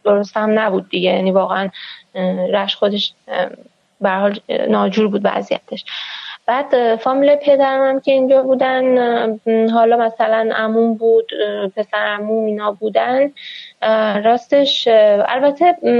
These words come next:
مامان من اجازه نداد، گفت اجازه نمیدم که هیچکی به، م، همراهی کنه، چون میگفت ممکنه برای همه خطرناک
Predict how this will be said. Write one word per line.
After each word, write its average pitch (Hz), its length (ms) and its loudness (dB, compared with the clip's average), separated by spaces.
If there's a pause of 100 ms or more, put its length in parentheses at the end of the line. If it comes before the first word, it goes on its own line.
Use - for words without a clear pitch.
مامان 254 340 2
من 294 160 2
اجازه 254 380 2
نداد، 254 460 2 (100)
گفت 233 220 -2
اجازه 226 300 -2
نمیدم 220 420 0
که 220 80 0
هیچکی 220 640 -4
به، 202 420 0 (120)
م، 208 260 -2
همراهی 208 460 0
کنه، 226 420 0
چون 226 200 0
میگفت 220 380 0
ممکنه 220 260 -2
برای 220 160 2
همه 214 260 -2
خطرناک 190 640 -4